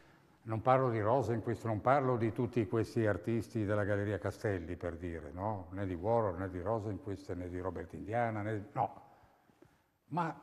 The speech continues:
di giovani che non osano andare oltre quello che è stato già fatto.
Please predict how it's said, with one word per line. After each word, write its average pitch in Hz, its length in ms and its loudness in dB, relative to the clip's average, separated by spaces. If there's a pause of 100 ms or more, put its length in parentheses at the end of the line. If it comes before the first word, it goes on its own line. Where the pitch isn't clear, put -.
di 139 340 0
giovani 226 640 4
che 185 180 4
non 185 240 2
osano 202 720 2
andare 185 720 4
oltre 196 680 6
quello 175 320 4
che 143 100 2
è 127 40 4
stato 147 280 0
già 117 140 0
fatto. 117 580 2